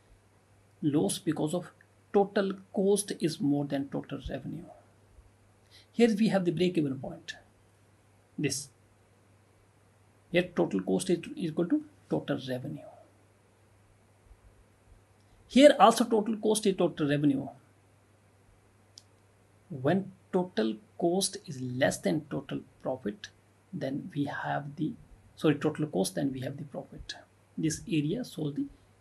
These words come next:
profit. It means here the maximum profit, when the gap will be maximum between total revenue and total cost, when then we have the maximum profit, and here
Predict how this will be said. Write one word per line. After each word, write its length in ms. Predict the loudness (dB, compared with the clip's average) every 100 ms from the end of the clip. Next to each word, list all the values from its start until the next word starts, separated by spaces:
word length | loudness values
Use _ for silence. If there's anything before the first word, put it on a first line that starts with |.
| _ -6
profit. 480 | -4 -6 -14 -14 -14 -16 -20 -20
It 120 | -8
means 380 | -2 -2 -4 -12 _ _ _ _
here 200 | 2 2
the 160 | 2
maximum 580 | 0 -2 -4 0 0 0
profit, 320 | -4 -6 -6
when 160 | -4 -2
the 180 | -2 -4 0
gap 280 | 4 4 4
will 120 | 0
be 100 | 2
maximum 460 | 2 0 -2 -4 -2
between 320 | -2 -4 -2
total 360 | -2 0 -2 0
revenue 240 | -2 0 -2
and 120 | -2
total 260 | -6 -6
cost, 360 | -4 -4 -4 -8 -18 -20 -20 _
when 340 | -4 -2 -2 -4
then 220 | -4 -2
we 120 | -2
have 180 | -2 -4
the 100 | -6 -6 -14 -10
maximum 760 | -4 -4 -4 -4 -4 -2 -4 -4 _ _ _ _ _ _ -8
profit, 360 | -2 -2 -2 -6 -8
and 220 | -10 -10 -18 _
here 240 | -2 -2